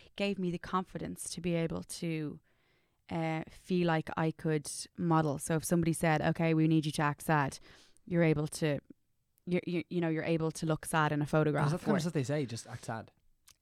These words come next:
Speaker 1: Uh, no, it would just dep-, it would depend on what you were doing. Like, if you were doing fashion modelling,
Speaker 2: Right.
Speaker 1: no. Um, like, editorial, uh, no. But if you were doing a commercial and they needed you to have facial expressions, well, then, yeah.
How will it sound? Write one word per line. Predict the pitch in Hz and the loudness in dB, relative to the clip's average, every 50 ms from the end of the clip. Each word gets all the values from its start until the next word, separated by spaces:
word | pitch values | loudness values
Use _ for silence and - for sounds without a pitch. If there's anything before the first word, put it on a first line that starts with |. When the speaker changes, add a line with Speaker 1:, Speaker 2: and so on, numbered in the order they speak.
| _ _ _ - | _ _ _ -4
Speaker 1:
Uh, | 233 233 240 - 233 | 0 0 0 0 2
no, | 254 285 254 | 2 4 4
it | 180 180 | 2 2
would | 190 - | -2 -2
just | - 233 - - | -2 -4 -2 -2
dep-, | 208 - - 214 - | -2 0 0 0 0
it | - 180 | 0 0
would | 175 175 | 0 0
depend | - 175 - 190 202 214 220 202 180 | -2 0 2 2 4 6 6 6 4
on | 151 | 4
what | 156 151 147 - | 4 2 2 2
you | 151 | 2
were | 151 | 0
doing. | 143 - 160 156 156 147 | 2 4 4 4 4 4
Like, | 143 143 | 2 0
if | 151 - - | -2 -2 0
you | 170 | 2
were | 160 151 | 2 2
doing | - - 156 156 151 147 143 143 | 4 4 6 6 6 6 4 2
fashion | - - - 160 170 170 - - 160 156 | -2 -2 0 2 2 2 2 0 2 2
modelling, | 156 151 151 151 147 147 151 147 147 - - - | 2 2 0 0 -2 -2 -2 -2 -2 -4 -2 -2
Speaker 2:
Right. | 160 160 | 0 2
Speaker 1:
no. | 156 151 156 165 190 202 - - - - - - - - _ - _ - | 2 4 4 4 4 4 2 -2 -8 -18 -20 -20 -20 -20 _ -20 _ -4
Um, | - 165 156 156 156 151 151 151 147 151 - - - _ _ _ _ _ _ _ _ _ _ _ _ _ _ _ | -2 0 2 2 2 0 0 0 -2 -2 -4 -8 -10 _ _ _ _ _ _ _ _ _ _ _ _ _ _ _
like, | - 175 165 - | -2 -2 0 0
editorial, | - 165 156 - - - 165 160 160 156 151 135 147 160 160 - _ _ - _ _ _ _ _ _ _ _ _ _ - | 0 0 0 0 0 2 4 4 6 6 4 2 2 -2 -4 -6 _ _ -20 _ _ _ _ _ _ _ _ _ _ -2
uh, | - 160 156 - | -2 0 0 0
no. | 165 170 175 170 165 165 170 | 0 2 2 4 4 4 6
But | 170 175 170 | 6 6 4
if | 160 - | 4 4
you | 175 | 2
were | 160 | 4
doing | 156 165 156 | 4 4 2
a | 151 | 2
commercial | - - 175 170 170 196 185 - 170 151 151 | 0 0 2 2 2 2 2 0 0 0 2
and | 151 147 151 | 0 0 0
they | 151 151 | 0 0
needed | 156 156 156 151 151 - | 2 2 2 0 -2 -2
you | 147 147 | -4 -6
to | - 147 | -4 -4
have | 147 151 - | -4 -4 -2
facial | - 151 151 - - | -2 -2 -2 -2 -6
expressions, | - - - - 143 143 - - 156 147 | -8 -10 -8 -6 -6 -4 -4 -2 -2 0
well, | 147 160 160 | 0 0 -2
then, | 160 160 156 | -2 -2 -2
yeah. | 156 151 143 | -4 -6 -6